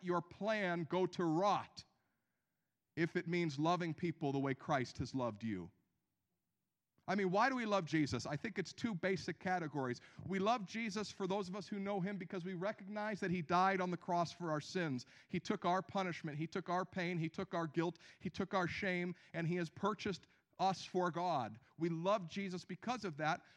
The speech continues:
but you also hear people talk about the fact that they love Jesus because of the blessings that he has poured out in their life. The people who love them, the things that he's given them, the,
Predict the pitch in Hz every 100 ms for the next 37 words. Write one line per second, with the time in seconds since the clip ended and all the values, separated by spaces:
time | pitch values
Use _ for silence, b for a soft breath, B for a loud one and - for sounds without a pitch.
0 | B 214 214 185 247 - 214 214 220 208
1 | 208 - 202 196 190 196 190 196 - 190
2 | 190 190 190 185 190 190 - 190 185 190
3 | 208 - 190 185 175 156 180 233 - 226
4 | 196 202 262 - B B 202 196 185 -
5 | 190 175 160 160 165 170 180 220 185 -
6 | _ _ _ _ _ _ _ _ _ _
7 | - 165 220 - 208 180 190 190 220 160
8 | 170 165 156 147 208 208 202 190 165 190
9 | 226 208 170 160 156 160